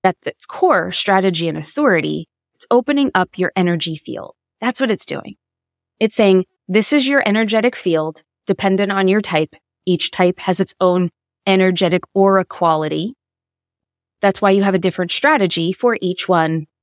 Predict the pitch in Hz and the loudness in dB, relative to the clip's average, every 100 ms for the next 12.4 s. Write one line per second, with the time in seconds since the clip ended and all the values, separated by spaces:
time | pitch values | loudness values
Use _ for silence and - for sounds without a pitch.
0 | - 180 175 175 175 175 185 185 175 165 | -2 2 4 2 2 2 0 2 0 0
1 | 226 208 180 175 - 165 156 165 - 170 | 0 2 2 0 -2 -4 -2 -2 0 2
2 | 175 170 180 175 180 - 175 - 226 254 | 2 2 2 2 2 0 -4 -4 -4 -2
3 | 233 240 226 196 190 180 185 175 165 160 | -2 -4 0 2 2 2 0 0 2 0
4 | 156 - - 233 - 269 277 277 202 180 | -2 -2 0 0 0 0 0 -2 -2 -2
5 | 175 - - 175 139 104 - _ _ _ | 0 -2 0 0 0 -4 -14 _ _ _
6 | _ _ _ _ _ _ _ - 233 214 | _ _ _ _ _ _ _ -4 2 2
7 | 196 - 214 202 - 233 254 254 220 214 | 2 2 2 2 2 0 0 -2 0 2
8 | 190 185 - 202 233 247 262 262 - 175 | 2 0 0 -2 0 2 2 2 2 0
9 | 156 160 202 _ _ _ _ - 202 220 | 0 -4 -6 _ _ _ _ -6 -2 0
10 | 233 202 196 202 - 190 - - 262 226 | 0 0 0 -2 -2 -4 -4 -2 0 0
11 | - - - - _ 214 220 247 214 208 | -2 -8 -16 -16 _ -4 0 2 2 2
12 | 226 190 165 165 | 2 2 2 0